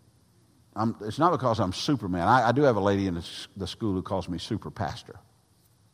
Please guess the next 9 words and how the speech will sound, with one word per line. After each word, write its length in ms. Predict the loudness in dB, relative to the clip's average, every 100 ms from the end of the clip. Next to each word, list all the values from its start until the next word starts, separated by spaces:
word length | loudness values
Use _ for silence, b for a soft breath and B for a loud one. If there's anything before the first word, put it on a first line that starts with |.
| _ _ _ _ _ _
which 180 | -6 -4
I 100 | -4
kinda 260 | -4 -8
like. 360 | -8 -10 -12 -16 -20 _ B B B B B _ _ _ -10 -2
Um, 400 | 0 -2 -6 -12 -20 _ _ _ _ _ _ _ _ _ _ _ -20 _ _ _ _ _ _ _ -6
but 220 | 0 0 0
it's 200 | -2 0
just 300 | 0 0 -4
because 560 | -4 0 -2 -2 -6